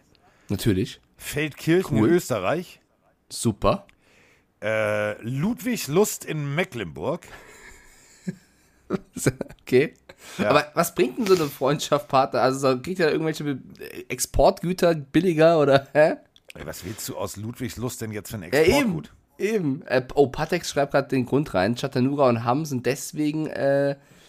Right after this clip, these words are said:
Speaker 1: Partnerstädte, weil Chattanooga einen deutschen Partner suchte und die Firma DuPont hat in beiden Städten eine Niederlassung. Danke, Patex. So, wieder was gelernt hier.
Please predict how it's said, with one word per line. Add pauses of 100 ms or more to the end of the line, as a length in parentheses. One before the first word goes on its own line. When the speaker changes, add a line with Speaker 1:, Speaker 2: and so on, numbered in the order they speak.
(200)
Speaker 1:
Partnerstädte,
weil
Chattanooga
einen
deutschen
Partner
suchte
und
die
Firma
DuPont (240)
hat
in
beiden
Städten
eine
Niederlassung. (360)
Danke,
Patex.
So, (220)
wieder
was
gelernt
hier.